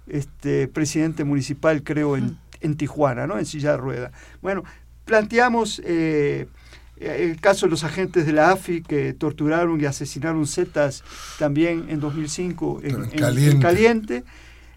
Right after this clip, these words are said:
Speaker 1: Hablamos del vigilantismo, de grupos de limpieza social, de los grupos parapoliciales, hablamos de, eh, el grupo de los chicos rudos del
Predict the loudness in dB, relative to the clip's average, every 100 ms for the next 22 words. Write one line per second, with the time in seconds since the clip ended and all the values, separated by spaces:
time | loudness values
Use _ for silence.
0 | 2 4 8 8 6 4 2 0 -2 0
1 | 0 0 -2 -2 -6 -6 -12 -2 2 2
2 | 0 -2 0 0 0 0 0 -2 -6 -2
3 | 2 2 0 -8 -18 -20 -20 -6 2 4
4 | 4 2 0 -2 0 0 2 0 -4 0
5 | 0 2 -2 -6 -2 2 2 2 0 -4
6 | -8 -20 -20 -20 -6 -2 -2 -2 -6 -6
7 | -2 0 0 0 0 0 -2 4 8 8
8 | 6 2 0 0 -4 0 0 -2 2 2
9 | 2 -8 -18 -20 -16 -14 -4 0 2 2
10 | 0 -2 -2 -4 -4 -8